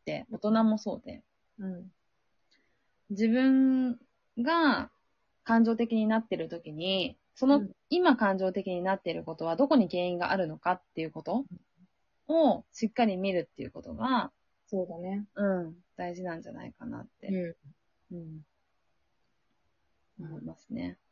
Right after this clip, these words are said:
Speaker 2: 表に出てることなんて、
Speaker 1: うん。
Speaker 2: うん、本当になんかい、
Speaker 1: うん。
Speaker 2: 一部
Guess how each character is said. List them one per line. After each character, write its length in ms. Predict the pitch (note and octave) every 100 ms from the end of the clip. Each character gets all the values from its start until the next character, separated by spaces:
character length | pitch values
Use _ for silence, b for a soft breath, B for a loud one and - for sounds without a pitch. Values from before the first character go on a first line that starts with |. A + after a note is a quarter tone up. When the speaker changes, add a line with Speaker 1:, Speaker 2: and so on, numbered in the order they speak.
| _ _ _ _ _ _ -
Speaker 2:
表 420 | G3+ G3+ A3 F4+
に 160 | F#4 G#3
出 120 | G3+
て 120 | G#3
る 120 | F#3+
こ 140 | F3 E3
と 120 | D#3+
な 160 | D#3
ん 80 | A3
て、 420 | - - E3 D#3+ -
Speaker 1:
う 80 | G3
ん。 120 | F#3
Speaker 2:
う 120 | E3+ D#3+
ん、 60 | - _ _ _ _ _ _ _ _ B3+ _ _ A3 G3+ A#3 A#3+ G#3+ - G3+ A3+ G#3+ A3+ _ _ _ _ _
本 180 | G#3 G#3
当 140 | -
に 400 | B3 B3+ C4 A#3 _ _ _
な 260 | F#3 E3+ A#3+
ん 80 |
か 120 | - -
い、 100 | D#3+
Speaker 1:
う 40 |
ん。 20 | - _ _
Speaker 2:
一 280 | F3+ - A3+
部 300 | G3+ F#3+ -